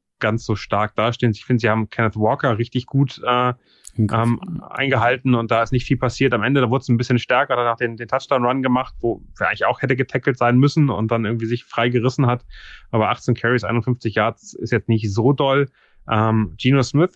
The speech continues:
Speaker 1: wirkt immer realer. Also am Ende dreimal gesackt, aber
Speaker 2: Ja.
Speaker 1: hat ordentlich, ordentlich gespielt, hat zwei Touchdowns gemacht, hat keine, keine wirklich bescheuerten, ähm, Turnover produziert.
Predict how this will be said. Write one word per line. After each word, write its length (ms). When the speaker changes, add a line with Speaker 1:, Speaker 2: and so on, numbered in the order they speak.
Speaker 1:
wirkt 340
immer 220
realer. 380
Also 300
am 120
Ende 160
dreimal 280
gesackt, 420
aber 120
Speaker 2:
Ja. 140
Speaker 1:
hat 240
ordentlich, 600
ordentlich 360
gespielt, 380
hat 100
zwei 120
Touchdowns 420
gemacht, 280
hat 140
keine, 480
keine 340
wirklich 240
bescheuerten, 760
ähm, 500
Turnover 520
produziert. 560